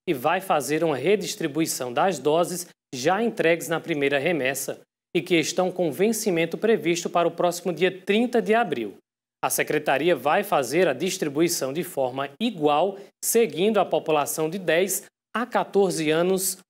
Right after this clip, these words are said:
de cada município indicado pelo Ministério. Bora conferir na lista aqui na tela? Olha só,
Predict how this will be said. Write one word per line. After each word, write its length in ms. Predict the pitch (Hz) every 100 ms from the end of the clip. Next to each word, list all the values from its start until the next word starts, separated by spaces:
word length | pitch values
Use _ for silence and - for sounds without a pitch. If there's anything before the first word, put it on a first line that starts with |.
| -
de 120 | 175
cada 420 | 202 175 175 196
município 640 | 175 170 160 170 139 135 160
indicado 500 | 202 - 165 202 202
pelo 240 | 196 190
Ministério. 640 | 190 214 - 147 113 104 - _ _ _
Bora 160 | 262 294
conferir 480 | 262 - 170 170 190
na 160 | 160
lista 540 | 131 156 196 - 143 -
aqui 600 | 175 165 - 202 208 - - -
na 140 | 127
tela? 420 | 113 175 185 113 - _ _ _ _ _ _ _ _ _ _ _ - _ _ _ _ _ _ _ _ _ -
Olha 160 | 180 185
só, 360 | - 123 104